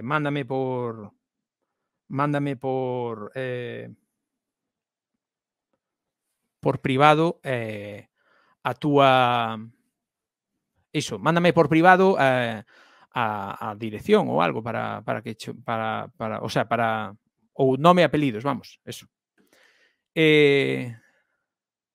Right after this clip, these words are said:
<laughs> No, está ben, limbos, limbos a todas e a todos. Eh, gustoume o que estabades comentando no chat. Non lancei ningún porque, porque tampouco é cuestión de, de linchar a ninguén aquí. Como ben vistes,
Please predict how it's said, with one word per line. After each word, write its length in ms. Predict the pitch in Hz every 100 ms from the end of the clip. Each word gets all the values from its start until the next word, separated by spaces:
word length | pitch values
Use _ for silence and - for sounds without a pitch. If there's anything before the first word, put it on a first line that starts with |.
| _
<laughs> 920 | - - 190 - _ - - - - - _ 233 - - -
No, 160 | 190 185
está 300 | 160 165 208
ben, 240 | 165 135 127 156
limbos, 400 | 190 196 185 180
limbos 320 | 151 190 196
a 120 | 175 170
todas 400 | 202 185 185 -
e 160 | 139 139
a 40 |
todos. 320 | 180 180 185 -
Eh, 560 | 135 127 123 117 113 113 120
gustoume 480 | 143 - 180 170 147
o 40 |
que 20 |
estabades 320 | 139 165 156 -
comentando 400 | 160 151 156 147
no 80 |
chat. 400 | 139 - 196 -
Non 240 | - 160 190
lancei 320 | 185 - 165
ningún 320 | 156 165 208
porque, 400 | 156 127 123 123 - 120
porque 480 | 127 117 113 110 104
tampouco 640 | 113 139 139 139 131 123 _ -
é 80 | -
cuestión 400 | 135 123 - 135
de, 240 | 120 113 113
de 160 | 117
linchar 400 | 117 123 113 139
a 80 | 131
ninguén 320 | 127 131 120
aquí. 240 | 117 185 185 - - _ -
Como 240 | 139 131
ben 160 | 156 160
vistes, 560 | 165 - 117 - -